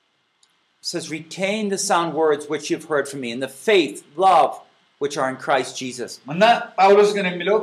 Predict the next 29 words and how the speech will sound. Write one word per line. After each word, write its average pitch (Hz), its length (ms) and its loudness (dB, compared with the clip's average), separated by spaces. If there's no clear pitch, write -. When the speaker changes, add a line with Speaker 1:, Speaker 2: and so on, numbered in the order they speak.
Speaker 2:
በክርስቶስ 202 560 -2
ኢየሱስ 202 380 -4
ከእኔ 226 260 0
የሰማኸውን 196 720 4
ቃል 190 300 2
ያዝ 196 300 6
ነው 165 140 -4
የሚለው። 135 260 -12
Speaker 1:
Guard 277 420 6
through 240 200 -6
the 220 120 4
Holy 233 200 2
Spirit 233 380 2
who 202 140 0
indwells 214 520 2
us 151 120 0
the 214 220 2
treasure 262 500 4
which 196 240 4
has 190 140 -2
been 185 160 -6
entrusted 262 580 -2
to 160 120 -12
you. 139 180 -4
Speaker 2:
እግዚአብሔር 208 460 4
በክርስቶስ 214 540 -2
ኢየሱስ 220 400 -10
በኩል 226 340 -4
በእኛ 226 260 -6